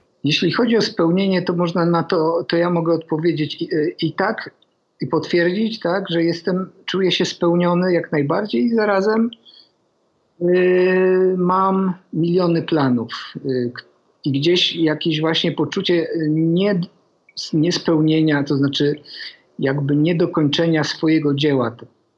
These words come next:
takiego, mówiąc, no powiedzmy tak metaforycznie, nie? Jest po prostu dużo rzeczy, które chciałbym jeszcze zrobić, które słyszę w głowie i w tym sensie,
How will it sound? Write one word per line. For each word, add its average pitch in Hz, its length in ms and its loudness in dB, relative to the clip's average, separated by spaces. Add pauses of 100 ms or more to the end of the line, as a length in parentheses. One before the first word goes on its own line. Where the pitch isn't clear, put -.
(140)
takiego, 117 560 -2
mówiąc, 123 460 0
no 120 100 0
powiedzmy 123 480 -2
tak 120 200 -4
metaforycznie, 139 840 0
nie? 113 220 -2
Jest 151 220 -2
po 147 80 0
prostu 143 320 -4
dużo 180 320 2
rzeczy, 156 300 0
które 151 220 -2
chciałbym 151 380 -2
jeszcze 139 280 -2
zrobić, 156 400 -2
które 143 180 0
słyszę 147 340 -2
w 127 120 -6
głowie 143 520 0 (360)
i 123 80 -2
w - 80 -8
tym 190 160 0
sensie, 160 720 0